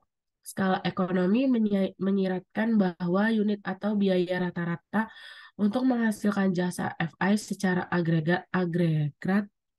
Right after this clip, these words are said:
agregat atau beberapa jasa tertentu seperti simpanan atau pinjaman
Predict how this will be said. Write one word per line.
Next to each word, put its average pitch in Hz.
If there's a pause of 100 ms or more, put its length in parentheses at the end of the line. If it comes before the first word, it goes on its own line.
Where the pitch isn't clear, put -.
(160)
agregat 175
atau 214
beberapa 190
jasa 180
tertentu 175 (480)
seperti 202
simpanan 208
atau 202
pinjaman 175